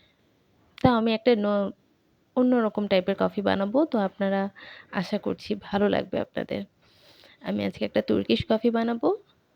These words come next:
এই তার্কিশ কফিটার নাম হচ্ছে মেহমেত এফেন্দি। এই কফিটা তুরস্কের খুবই বিখ্যাত একটা কফি। কফি আসলে আল্লাহর রহমতে আমার অনেক দেশেই খাওয়ার সুযোগ হয়েছে। যেহেতু আমার ভাইয়া মেরিন-,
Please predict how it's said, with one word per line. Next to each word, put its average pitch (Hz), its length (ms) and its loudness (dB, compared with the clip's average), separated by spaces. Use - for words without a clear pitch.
এই 240 180 0
তার্কিশ 214 500 0
কফিটার 214 380 -2
নাম 208 280 -2
হচ্ছে 226 380 -2
মেহমেত 226 400 0
এফেন্দি। - 540 -4
এই 220 180 2
কফিটা 220 540 2
তুরস্কের 185 520 0
খুবই 311 640 2
বিখ্যাত - 460 -4
একটা - 280 -8
কফি। - 320 -10
কফি 247 280 2
আসলে 285 300 4
আল্লাহর 247 320 4
রহমতে 262 300 0
আমার 247 160 2
অনেক 208 260 2
দেশেই 254 300 2
খাওয়ার 254 300 2
সুযোগ 254 360 0
হয়েছে। 262 380 2
যেহেতু 220 320 -2
আমার 214 180 -2
ভাইয়া 208 320 -2
মেরিন-, 196 540 -2